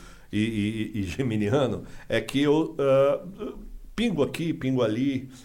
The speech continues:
mas essa é a grande desvantagem também, eu não dou sequência. Eu tô vendo se aos sessenta e quatro, não tenho muito mais tempo,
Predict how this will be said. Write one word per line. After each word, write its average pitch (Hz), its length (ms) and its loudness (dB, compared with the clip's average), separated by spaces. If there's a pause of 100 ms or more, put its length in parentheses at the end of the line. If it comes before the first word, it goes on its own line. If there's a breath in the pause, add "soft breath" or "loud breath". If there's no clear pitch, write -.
(180 loud breath)
mas 123 460 2
essa 135 320 2
é - 20 6
a 135 40 0
grande 151 220 0
desvantagem 147 540 0
também, 135 280 0
eu 127 60 2
não 131 100 2
dou 143 120 0
sequência. 120 760 -2
Eu 117 100 -2
tô 131 160 0
vendo 127 240 -2
se 139 340 -4 (760 loud breath)
aos 113 160 2
sessenta 147 420 0
e 120 60 2
quatro, 127 500 0
não 110 120 -2
tenho 95 200 -4
muito 92 260 -8
mais 98 200 -2
tempo, 123 400 -6